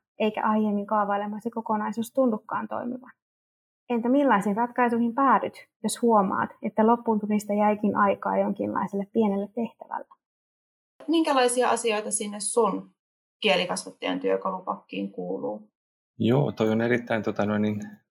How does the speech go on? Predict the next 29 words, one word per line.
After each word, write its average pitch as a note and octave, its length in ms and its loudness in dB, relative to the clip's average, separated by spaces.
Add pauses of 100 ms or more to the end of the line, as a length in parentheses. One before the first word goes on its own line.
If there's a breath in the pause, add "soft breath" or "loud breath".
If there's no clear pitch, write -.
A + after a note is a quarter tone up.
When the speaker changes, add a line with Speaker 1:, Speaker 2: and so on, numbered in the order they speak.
(160)
Speaker 3:
mielenkiintoinen G2+ 800 0
ja G2+ 60 -4
ehkä G2+ 220 -6
vähän G2+ 160 -4
haastavakin G2+ 560 -2
kysymys, F#2+ 380 -6
kun G2 140 -4
itse G2 220 -4
en F#2 180 -8 (160)
tavallaan F#2 560 0 (100)
siinä A2 380 4
mielessä F#2+ 400 0
ole F#2+ 120 -4 (100)
tämmönen F2+ 340 -2
niinku F2+ 220 -6 (360)
työkalupakki-ihminen G2+ 1200 2 (280 loud breath)
missään F#2+ 320 -2
mielessä, F#2+ 380 0
että - 180 -8
mielellään F#2+ 960 -2
ehkä - 220 -2
enempi G2 280 2
aina F#2 320 -2 (320)
katson F#2+ 320 -2
semmosia F#2 340 -2
laajempia F#2 420 2
kokonaisuuksia - 800 -4
ja - 40 0
muuta. G2 400 2